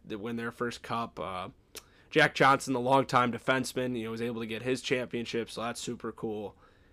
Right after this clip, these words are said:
And yeah, this, uh, Cale Makar has crossed off a lot of things. He's won the Hobey Baker. He's won the Calder. Uh,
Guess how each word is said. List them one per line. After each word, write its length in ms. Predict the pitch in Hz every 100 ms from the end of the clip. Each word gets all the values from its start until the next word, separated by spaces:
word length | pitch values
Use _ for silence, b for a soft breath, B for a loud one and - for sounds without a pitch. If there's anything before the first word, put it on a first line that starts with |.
| b b b -
And 140 | 110
yeah, 200 | 127 131
this, 180 | 127 -
uh, 100 | -
Cale 220 | - 143 147
Makar 320 | 135 139 135
has 120 | 120
crossed 340 | - 135 -
off 160 | 131 123
a 20 |
lot 160 | 120 127
of 80 | 123
things. 240 | 131 120
He's 140 | 117
won 160 | 120 120
the 60 | 117
Hobey 320 | 127 120 120
Baker. 600 | 123 123 117 127 123 120 b b b b
He's 200 | 120 110
won 240 | 117 120
the 80 | 117
Calder. 680 | - 131 131 127 127 127 - _ _ b b b _ _ _ _ -
Uh, 560 | 107 101 98 95 95